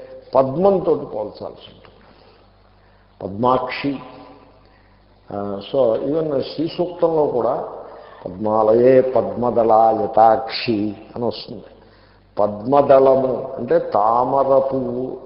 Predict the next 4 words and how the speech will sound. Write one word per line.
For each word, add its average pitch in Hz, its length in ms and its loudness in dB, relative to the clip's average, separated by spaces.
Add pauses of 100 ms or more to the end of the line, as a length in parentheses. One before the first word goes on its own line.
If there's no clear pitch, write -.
(140)
రేకు 135 440 2 (440)
పత్రము 110 500 -4 (520)
వలె 135 440 2 (300)
పొడవైన, 127 880 2